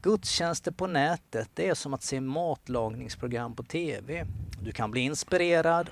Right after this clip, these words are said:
och motiverad, men du blir inte mätt. Vi avser att inbjuda till fysiska gudstjänster snart igen.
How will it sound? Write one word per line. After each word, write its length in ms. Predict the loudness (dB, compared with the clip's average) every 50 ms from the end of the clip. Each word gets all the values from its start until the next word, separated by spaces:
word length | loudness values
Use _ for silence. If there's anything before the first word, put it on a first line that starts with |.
| -4
och 120 | -4 -2 0
motiverad, 840 | 0 -2 -2 -2 0 0 2 2 2 0 0 -2 -4 -6 -8 -10 -10
men 520 | -8 -4 0 0 2 2 0 -2 -4 -4
du 180 | -4 -4 -4 -4
blir 540 | -6 -8 -8 -8 -8 -8 -8 -8 -8 -10
inte 380 | -10 -12 -12 -14 -12 -12 -12 -10
mätt. 580 | -10 -10 -12 -12 -14 -16 -16 -16 -16 -16 -14 -14 -16 -16 -16 -14 -14 -14 -14 -14 -12 -12 -12 -12 -14 -20 -20 -20 -20 -20 -20 -20 -20 _ _ _ _ _ _ _ _ _ _ 2
Vi 120 | 6 8
avser 360 | 10 10 10 8 8 8 8 8
att 140 | 6 6
inbjuda 400 | 4 2 2 4 4 6 6 6
till 140 | 4 2 -2
fysiska 460 | 0 0 0 0 0 -2 0 2 2
gudstjänster 680 | 2 2 0 -2 0 0 0 0 0 -2 -2 -2 -2 -2
snart 720 | 0 -2 -4 -2 0 0 0 2 2 2 0 0 -2 -4
igen. 440 | -2 -2 -2 -2 -4 -8 -8 -8